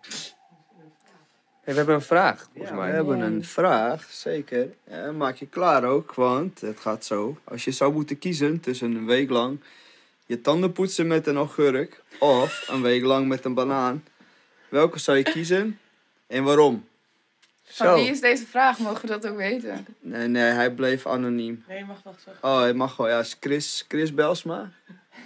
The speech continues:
Speaker 3: <laughs> Shout out, Chris. Nee, ja. Ik zou wel dan met een banaan doen.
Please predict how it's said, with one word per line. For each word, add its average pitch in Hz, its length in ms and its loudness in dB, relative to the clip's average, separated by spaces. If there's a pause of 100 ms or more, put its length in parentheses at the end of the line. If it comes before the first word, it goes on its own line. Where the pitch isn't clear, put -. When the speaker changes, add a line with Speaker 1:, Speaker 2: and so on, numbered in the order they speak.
(880)
Speaker 3:
<laughs> 190 180 8 (1400)
Shout 226 280 -2
out, 262 260 2
Chris. 277 380 0 (880)
Nee, 202 560 -4
ja. 196 380 -2 (600)
Ik 202 160 -14
zou 220 220 -2
wel 214 220 0
dan 214 460 -6
met 208 160 -8
een 202 100 -12
banaan 190 400 -4
doen. 165 320 -10